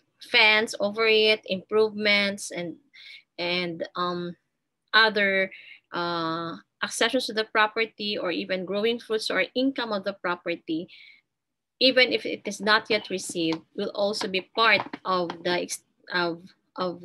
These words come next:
the coverage of that real mortgage. Okay, so the law is predicated on the assumption that the ownership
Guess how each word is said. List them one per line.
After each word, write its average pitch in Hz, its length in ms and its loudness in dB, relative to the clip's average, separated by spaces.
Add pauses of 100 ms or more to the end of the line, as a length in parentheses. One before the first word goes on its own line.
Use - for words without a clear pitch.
the 175 100 -2
coverage 214 720 2
of 170 160 -4
that 175 200 -6
real 170 300 -2
mortgage. 160 800 -8 (760)
Okay, 208 380 -2 (580)
so 196 840 0 (480)
the 226 160 4
law 277 200 8
is 294 180 2
predicated 233 720 2
on 220 100 2
the 202 120 0
assumption 185 600 0
that 240 140 2
the 196 120 0
ownership 247 600 0